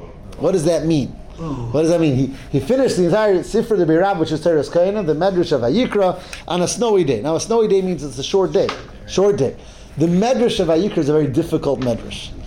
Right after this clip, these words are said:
Speaker 1: Vayikra in general is known as the hardest chumash. All the karbanas, all the halachas, I know Rabbi Avram is very involved in the karbanas. He always gives me a new sefer on the karbanas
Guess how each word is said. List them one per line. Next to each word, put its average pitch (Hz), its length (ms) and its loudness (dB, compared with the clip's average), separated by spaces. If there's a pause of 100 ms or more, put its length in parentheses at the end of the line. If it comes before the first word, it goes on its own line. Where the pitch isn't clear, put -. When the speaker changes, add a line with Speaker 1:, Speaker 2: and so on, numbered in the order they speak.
(220)
Speaker 1:
Vayikra 165 380 2
in 175 140 2
general 165 260 2
is 143 80 0
known 156 120 0
as 147 60 4
the 143 60 2
hardest 139 320 -2
chumash. - 440 -10
All 185 180 0
the 175 100 2
karbanas, 143 580 -2
all 147 140 2
the 139 100 0
halachas, 131 400 0
I 127 100 0
know 139 140 2
Rabbi 127 260 2
Avram 160 540 -2
is 123 80 0
very 156 180 4
involved 143 320 2
in 139 120 0
the 120 60 -4
karbanas. 151 440 -2
He 147 80 -2
always 147 200 2
gives 135 140 -2
me 147 120 2
a - 20 0
new 139 100 0
sefer 160 300 0
on 147 80 0
the 135 80 0
karbanas 180 500 0